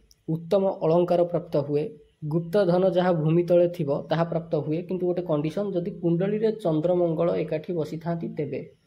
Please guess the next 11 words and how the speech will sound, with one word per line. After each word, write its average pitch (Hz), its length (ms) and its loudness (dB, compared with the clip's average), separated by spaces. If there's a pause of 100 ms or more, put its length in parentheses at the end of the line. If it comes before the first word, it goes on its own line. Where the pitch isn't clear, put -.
(1500)
ଯେଉଁମାନେ 196 440 4
ଧର୍ମ 170 300 2
ପଥରୁ 185 300 -2
ବିଚ୍ୟୁତ 165 360 -4
ହେଇଯାଇଛନ୍ତି, 156 720 -2 (240)
ସେମାନେ 170 360 2 (1080)
ପୁଣି 196 220 2
ଥରେ 165 280 0 (920)
ଧର୍ମ 160 280 2
ମାର୍ଗକୁ 160 440 2
ଫେରିଆସିବେ। 143 600 -2